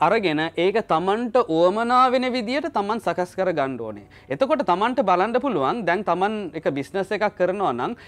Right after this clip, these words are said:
ඒ බිස්නස් එකේ ඇත්තටම ඕන, උවමනාව මොකද්ද? මම මේකෙන් මොකද්ද බලාපොරොත්තු වෙන්නේ? දැන් ගොඩක් තරුණ කට්ටිය මේ මම කලින් මේක සාකච්ඡා කරලා තියෙනවා. ත-, සමහර කට්ටිය කියනවා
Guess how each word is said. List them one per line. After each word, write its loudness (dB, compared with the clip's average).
ඒ -2
බිස්නස් -6
එකේ -2
ඇත්තටම -4
ඕන, 0
උවමනාව 2
මොකද්ද? -4
මම -2
මේකෙන් -4
මොකද්ද -4
බලාපොරොත්තු 0
වෙන්නේ? -10
දැන් -6
ගොඩක් 0
තරුණ 0
කට්ටිය 0
මේ -4
මම -4
කලින් 0
මේක -2
සාකච්ඡා 0
කරලා -2
තියෙනවා. -4
ත-, -6
සමහර 0
කට්ටිය -4
කියනවා -4